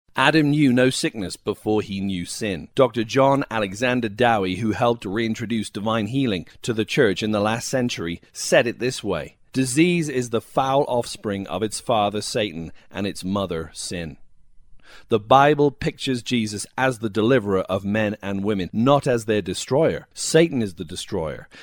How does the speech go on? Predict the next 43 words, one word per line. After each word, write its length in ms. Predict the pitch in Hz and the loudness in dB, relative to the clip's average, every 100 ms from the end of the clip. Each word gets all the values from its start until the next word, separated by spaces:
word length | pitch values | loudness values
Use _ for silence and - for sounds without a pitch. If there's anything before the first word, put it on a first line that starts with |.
| - | -14
Jesus 540 | - 143 170 156 156 160 | 0 2 2 2 0 0
is 140 | 135 | 0
the 120 | 127 | 0
deliverer, 680 | 117 117 131 139 147 143 143 | 2 4 4 4 4 4 2
and 180 | 120 127 | 0 -2
Jesus 380 | - 156 143 139 | -2 -2 -2 -4
said 240 | - 147 | 2 2
himself, 560 | 139 135 - 180 110 80 | 2 -4 -4 -2 -2 -6
"For 180 | - 120 | -8 -4
the 120 | 127 | -2
Son 240 | - 156 | 0 2
of 100 | 151 | 2
Man 320 | 135 147 127 123 | 2 2 2 0
came 320 | 160 147 123 | 0 2 2
not 180 | 127 - | 0 -2
to 100 | 120 | -4
destroy 560 | 110 - - 147 131 | -2 -4 2 6 6
men's 320 | 113 110 101 107 | 4 0 0 0
lives, 420 | 151 185 87 98 | 0 0 -4 -4
but 160 | 117 | -8
to 140 | - 147 | -6 -6
save 400 | - 170 170 107 | -2 0 0 -2
them." 160 | 87 90 | -6 0
Luke 320 | 117 123 101 | 2 2 -2
nine 320 | 95 90 90 | -4 -4 -6
fifty-six. 920 | - 80 78 71 - 139 95 - - _ _ - - - | -8 -12 -12 -14 -2 0 -2 -4 -20 _ _ -20 -20 -2
Friend, 320 | - 160 160 | 4 6 6
the 60 | 139 | 4
topic 360 | 165 151 156 | 6 6 4
of 120 | 156 | -2
sickness 420 | - 143 87 104 117 | -2 -4 -2 -6 -4
is 120 | 107 | -4
so 280 | - 135 131 | 2 4 6
vast, 460 | 143 95 - - | 4 2 -2 -6
I 140 | - 127 | 0 4
don't 160 | 139 | 4
have 180 | 123 120 | 2 -2
time 300 | 127 131 117 | -2 -2 -2
to 100 | 120 | -4
cover 380 | 101 143 117 107 | -4 0 0 0
it 80 | 85 | -2
all 220 | 107 98 | 0 0
here, 360 | 90 147 123 | 0 2 2